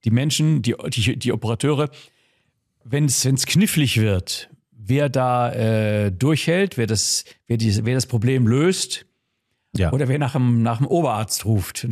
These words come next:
Speaker 1: weil es alleine nicht schafft.
Speaker 2: Das, ich glaube tatsächlich, dass das auch nochmal eine, äh, eigene Sendung ist, eine eigene Podcast-Folge. Ähm, an der Stelle auch nochmal, wenn ihr Interesse habt an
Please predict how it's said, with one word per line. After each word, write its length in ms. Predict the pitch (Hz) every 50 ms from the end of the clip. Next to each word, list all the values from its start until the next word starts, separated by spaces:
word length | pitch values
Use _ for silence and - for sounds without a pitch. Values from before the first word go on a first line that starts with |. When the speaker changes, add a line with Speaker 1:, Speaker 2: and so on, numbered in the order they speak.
| 101 107
Speaker 1:
weil 140 | 117 117
es 120 | 117 107 120
alleine 320 | 117 104 107 120 120 117
nicht 160 | 113 104 -
schafft. 360 | - 101 - - - _ - _ - - - - - - - - _ _ _ _ _ _ _ _ _ -
Speaker 2:
Das, 280 | 113 123 147 120 - -
ich 140 | - 143 -
glaube 260 | - 127 151 196 196
tatsächlich, 480 | 160 135 120 - 143 160 165 151 113 98
dass 160 | - 107 104
das 180 | - 143 156 160
auch 240 | - 127 135 113 -
nochmal 480 | 127 117 127 127 120 120 120 123 - -
eine, 280 | - 101 101 101 98 98 92
äh, 340 | - 101 98 95 92 82 - - _ _ -
eigene 680 | - 117 131 156 147 139 139 127 123 120 117 113 - - _ _ _ _ _ -
Sendung 480 | 190 87 113 123 143 143 120 98 98
ist, 240 | 92 101 107 - -
eine 200 | - - 101 -
eigene 220 | 98 110 117 113
Podcast-Folge. 840 | 92 - 147 151 - - 143 - - - 131 135 139 135 143 147 139 - - - - - - -
Ähm, 340 | 226 - 107 101 98 101 101 -
an 100 | 104 104
der 80 | 107 101
Stelle 220 | - 139 127 135
auch 80 | 123 123
nochmal, 280 | 123 110 113 117 107
wenn 120 | 101 107 -
ihr 260 | - 151 143 170 -
Interesse 480 | - 127 110 - - 139 - - 135 117
habt 220 | 120 131 - - 107
an 340 | 110 107 101 98 101 -